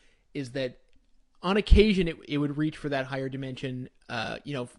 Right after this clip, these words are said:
for instance, including the stuff with Lawrence Fishburne and Gina Torres, that was great, but it was barely hinted at, and admittedly, that little bit went a long way. But really, the only emotional notes of the, of the series are just sorrow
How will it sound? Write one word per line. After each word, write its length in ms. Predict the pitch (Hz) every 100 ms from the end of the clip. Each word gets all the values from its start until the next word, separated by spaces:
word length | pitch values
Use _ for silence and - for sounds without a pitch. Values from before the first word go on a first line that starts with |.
| -
for 180 | - 151
instance, 380 | 147 143 127 -
including 380 | 147 131 147 139
the 60 | 135
stuff 300 | - 127 -
with 300 | 135 120 -
Lawrence 260 | 139 135
Fishburne 420 | - 131 - 139 131
and 120 | 127
Gina 180 | 127 131
Torres, 380 | 208 202 170
that 140 | 180 180
was 100 | 185
great, 300 | 254 220 - - - -
but 100 | 175
it 80 | 202
was 140 | 196
barely 360 | 160 160 160 151
hinted 320 | 147 143 147
at, 240 | 71 - - -
and 360 | 131 135 131 - _ -
admittedly, 460 | 135 160 156 156
that 280 | 135 139 135
little 160 | 143 139
bit 300 | 139 135 -
went 240 | 139 135
a 40 | 135
long 260 | 139 139
way. 340 | 143 151 139 131 _ - - - - - -
But 240 | 147 - -
really, 640 | 160 175 208 185 175 170 -
the 240 | 131 147
only 540 | - 165 180 170 160 -
emotional 520 | 139 139 151 - 143
notes 420 | 135 131 127 - -
of 180 | 127
the, 80 | 131 -
of 140 | 127
the 40 | 127
series 440 | - 131 127 127
are 220 | 135 131
just 340 | 131 123 - -
sorrow 640 | 151 160 156 147 147 139